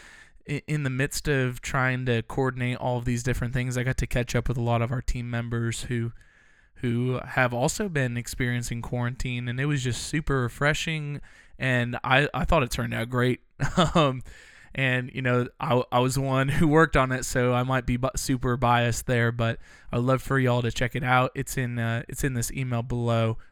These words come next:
I'll, I'll put a link down there below. Uh, another thing that I've just been really encouraged by in the month of April is that my community personally has been really strong. Uh, I meet with a few guys on Thursday mornings, and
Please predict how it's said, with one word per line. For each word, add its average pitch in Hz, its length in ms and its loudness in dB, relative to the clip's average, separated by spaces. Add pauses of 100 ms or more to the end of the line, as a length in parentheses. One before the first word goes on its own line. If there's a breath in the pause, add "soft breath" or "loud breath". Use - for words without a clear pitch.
(100)
I'll, 120 320 -2
I'll 113 160 -2
put 131 160 0
a 117 60 2
link 113 240 -4
down 117 240 0
there 117 160 -2
below. 117 360 -2 (460 loud breath)
Uh, 127 240 2
another 135 400 2
thing 151 380 -4
that 123 320 0
I've 131 160 0
just 131 160 -4
been 131 180 -4
really 120 220 0
encouraged 123 420 -2
by 117 160 2
in 117 80 -2
the 117 60 -4
month 117 200 -2
of 135 140 -6
April 123 400 0
is 120 140 -2
that - 220 -2 (540)
my 131 260 -2
community 123 600 -4
personally 127 600 0
has 120 100 0
been 120 220 0
really 120 240 2
strong. 117 560 -4 (560 soft breath)
Uh, 127 220 0
I 120 80 -2
meet 139 200 -6
with 131 220 -2
a 127 80 -2
few 135 260 -4
guys 123 320 2
on 120 160 -4
Thursday 123 360 -2
mornings, 120 640 -6 (920)
and 127 400 -4